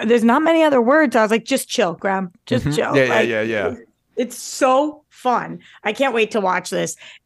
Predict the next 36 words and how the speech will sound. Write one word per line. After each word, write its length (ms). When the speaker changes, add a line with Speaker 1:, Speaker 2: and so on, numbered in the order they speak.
Speaker 1:
Eh, 180
the 180
three 240
hours 240
has 220
deterred 340
me, 120
but 160
you 120
just 180
Speaker 2:
Yes, 120
Speaker 1:
sold 120
me, 100
D 180
J. 180
Speaker 2:
it 40
Speaker 1:
I 40
Speaker 2:
is. 240
Speaker 1:
will. 100
Speaker 2:
Uh, 180
I, 320
I 280
know 200
how 80
you 120
feel, 160
Roxy. 220
When 80
you 60
see 140
that 160
three-hour 380
runtime, 180
you're 100
like, 200
"Oh, 240